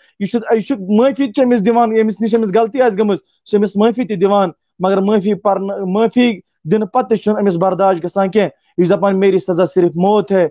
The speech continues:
और ये फैसला कर लेता है कि मुझे इस दुनिया से जाना है। दीन खैरखाई का नाम है,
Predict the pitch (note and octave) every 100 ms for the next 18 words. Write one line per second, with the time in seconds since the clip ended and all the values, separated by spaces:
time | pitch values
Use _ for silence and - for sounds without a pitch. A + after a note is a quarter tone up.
0 | _ _ F3+ F#3+ F#3+ F#3 G#3 G3+ G3 -
1 | F#3 F3 F3+ G3+ G3+ A#3+ A#3+ _ _ G3+
2 | F#3+ F3 G3 F#3 - _ G3+ F#3 F3 F#3
3 | F#3+ - F3 F3 F#3 G3+ G#3+ G3+ D#3 _
4 | _ F3 F3 D#3+ A#3+ C#4 C#4+ - G#3+ G3
5 | G3 A3 A#3 - G3+ G3 G3 F#3+ G3+